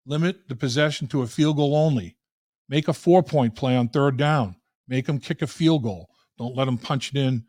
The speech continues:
into the end zone for a touchdown. Baltimore is crazy offensively. They're, they scored thirty-one touchdowns, second most in the league.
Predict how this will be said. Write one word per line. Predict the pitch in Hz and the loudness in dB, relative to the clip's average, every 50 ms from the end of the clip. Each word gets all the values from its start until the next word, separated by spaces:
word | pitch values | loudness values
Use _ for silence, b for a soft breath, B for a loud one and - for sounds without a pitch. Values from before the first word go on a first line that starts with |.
| _ _ _ _ _ _ - | _ _ _ _ _ _ -10
into | 131 117 123 | -8 -4 -2
the | 117 123 | 0 0
end | 127 127 123 | 2 2 0
zone | 113 120 123 120 | 0 0 -2 -2
for | 113 - - 113 | -2 -4 -8 -12
a | |
touchdown. | 107 - 131 123 117 - - 110 95 92 92 - _ _ _ _ _ _ _ _ _ _ _ _ _ _ _ - | -6 -2 -2 -2 -2 -4 -8 -12 -12 -14 -16 -20 _ _ _ _ _ _ _ _ _ _ _ _ _ _ _ -8
Baltimore | 131 143 135 - 139 123 120 113 | -8 -6 -6 -4 -2 -2 -2 -2
is | 104 - | -2 -6
crazy | - - - - 131 131 131 120 113 117 110 107 - - | -10 -8 -4 0 2 2 2 0 0 -2 -4 -6 -6 -6
offensively. | 120 113 107 - - 120 113 110 - 123 110 113 | -4 -4 -4 -4 -6 -6 -6 -6 -8 -6 -4 -2
They're, | 113 107 123 123 113 b b b b b | -2 -2 -2 -4 -6 b b b b b
they | 156 | -2
scored | 143 - - 165 147 117 110 | -2 0 2 2 2 2 0
thirty-one | - 135 131 135 131 135 135 123 | 0 0 0 0 0 0 0 -2
touchdowns, | - - 131 117 - - 110 95 92 92 - - _ _ _ | -2 -2 -4 -4 -4 -8 -10 -10 -12 -14 -18 -20 _ _ _
second | - - - 139 123 - 131 | -8 -6 -4 -4 -4 -2 -2
most | 120 120 120 117 - - | -2 -2 -2 -4 -6 -4
in | 120 | -2
the | 117 | 0
league. | 123 127 113 101 | 0 0 -2 -2